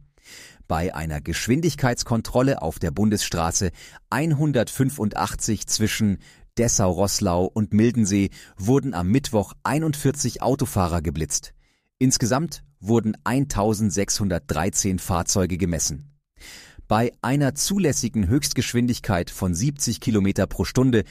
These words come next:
lag die höchste gemessene Geschwindigkeit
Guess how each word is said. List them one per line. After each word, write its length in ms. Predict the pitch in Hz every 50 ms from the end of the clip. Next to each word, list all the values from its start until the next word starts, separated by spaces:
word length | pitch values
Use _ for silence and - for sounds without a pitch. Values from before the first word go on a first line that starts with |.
| - - -
lag 240 | - 87 82 - -
die 260 | - 90 82 71 -
höchste 400 | 87 143 175 - - - - 113
gemessene 480 | 101 101 92 95 101 - - 104 95
Geschwindigkeit 840 | 82 95 - - 95 98 92 87 90 - - - 87 78 76 - -